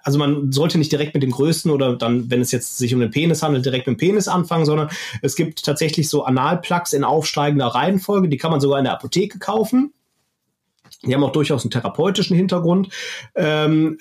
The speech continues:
kann man aber, wie gesagt, auch im Sexshop kaufen oder sich online bestellen. Und dann kann man natürlich das erstmal mit verschiedenen aufsteigenden, äh, äh, Größen vordehnen. Dann kann man, dann sollte man viel Gleitgel benutzen. Unbedingt auf Wasserbasis. Das ist, äh,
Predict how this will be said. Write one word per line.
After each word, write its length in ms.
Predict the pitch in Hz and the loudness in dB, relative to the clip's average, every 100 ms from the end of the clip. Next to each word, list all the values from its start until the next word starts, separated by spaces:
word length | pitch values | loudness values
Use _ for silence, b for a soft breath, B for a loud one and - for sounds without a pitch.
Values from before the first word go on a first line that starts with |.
| 127 | -2
kann 140 | 175 | 0
man 80 | 165 | 0
aber, 180 | 139 127 | 2 0
wie 80 | 135 | 2
gesagt, 240 | 131 139 | 0 0
auch 100 | 120 | -2
im 60 | 107 | -2
Sexshop 440 | - 175 - 185 | -2 -2 -2 -2
kaufen 300 | - 170 160 | -2 -2 0
oder 120 | 131 | 0
sich 120 | 113 123 | 0 0
online 300 | 151 180 175 | 0 2 2
bestellen. 400 | 156 175 180 180 | 0 0 2 2
Und 120 | 139 | 0
dann 140 | 139 | -2
kann 120 | 143 | 0
man 100 | 151 | 0
natürlich 360 | 147 143 143 135 | 0 0 -2 0
das 140 | 123 | -2
erstmal 280 | 120 139 147 | -2 -2 0
mit 100 | 123 | -2
verschiedenen 460 | - 127 - 147 143 | -2 -2 0 0 0
aufsteigenden, 840 | 123 143 - 147 139 139 127 123 B B B B | 0 -2 -2 -2 0 2 2 0 B B B B
äh, 80 | 127 120 117 113 | -4 0 0 -2
äh, 400 | - 120 117 156 | -4 -4 -2 -2
Größen 500 | 135 143 143 127 107 - - | 0 0 2 0 -2 -4 -10
vordehnen. 640 | - 196 226 202 214 214 180 | -2 2 2 4 2 2 2
Dann 280 | 143 135 - - | 2 0 -4 -6
kann 160 | 151 | -2
man, 220 | 147 143 147 | 0 -2 -2
dann 320 | 131 127 123 | 0 0 0
sollte 280 | - 139 143 | 0 0 0
man 120 | 131 | -2
viel 200 | - 214 | 0 0
Gleitgel 500 | 175 131 160 185 220 | 2 0 -2 0 0
benutzen. 680 | 208 208 202 - 214 214 214 _ _ _ _ - | 2 2 0 -2 0 0 -2 _ _ _ _ 0
Unbedingt 400 | 180 196 170 143 | 2 4 2 0
auf 120 | 113 | -2
Wasserbasis. 880 | 143 - 196 185 202 208 220 208 - | -2 0 0 0 0 0 0 0 -2
Das 180 | 139 - | -4 -2
ist, 280 | 131 - | -4 -4
äh, 320 | 120 139 135 | -2 -2 -2